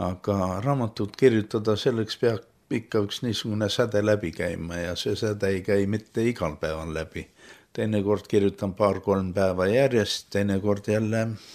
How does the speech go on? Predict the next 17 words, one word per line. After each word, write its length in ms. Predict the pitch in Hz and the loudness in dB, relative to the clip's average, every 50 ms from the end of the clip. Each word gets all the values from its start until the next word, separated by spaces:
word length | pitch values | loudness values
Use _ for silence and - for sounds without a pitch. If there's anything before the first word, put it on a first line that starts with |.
| - - - | -20 -12 -6
ei 260 | - 107 113 113 113 107 - - _ _ - _ - | -4 -2 0 0 0 -2 -4 -10 _ _ -18 _ -6
ole 160 | 113 110 120 | -4 -2 0
midagi 520 | 139 165 139 113 85 85 85 90 92 87 | 0 0 2 2 2 2 0 -2 -4 -4
kirjutada, 680 | 87 - 95 90 82 82 - - - 87 82 90 87 85 | 0 0 0 0 0 -2 -4 -4 -8 -6 -2 -2 -2 -2
tuleb, 380 | - - 95 90 85 87 - - - - - - | -2 -2 0 0 0 0 -2 -8 -16 -14 -8 -6
äh, 180 | 107 90 90 90 | -6 -4 -4 -4
oodata 600 | - 127 139 127 101 - - - - - 87 - | 2 4 4 4 4 2 -4 -6 -8 -8 -8 -8
seda 380 | - - 104 101 - - 90 85 - - _ _ _ _ 101 | -6 -6 -6 -6 -4 -6 -8 -8 -10 -16 _ _ _ _ -6
inspiratsiooni, 1040 | 92 90 - - - 95 90 90 95 95 - - - 156 143 113 101 95 92 92 | -4 -4 -6 -4 -2 -2 0 0 -2 -2 -2 2 2 2 2 2 0 0 -2 -2
millal 360 | 92 87 90 90 98 104 113 | -2 -2 -2 -2 -2 -2 -2
jälle 300 | 143 139 139 131 104 92 | -2 0 0 0 -2 -2
saab. 400 | - - 110 98 90 85 - - - _ _ - - - _ _ - | -2 0 0 0 0 0 -4 -10 -20 _ _ -20 -20 -20 _ _ -6
Aga 260 | 131 123 120 - 147 | -6 -6 -4 -4 -4
ma 160 | 160 - 170 | -2 0 0
arvan, 280 | - 170 143 139 135 127 | 0 0 0 0 0 -2
et 180 | 123 - - | -4 -6 -4
need 380 | 151 139 135 135 139 - - | -2 -2 -2 -2 -4 -6 -10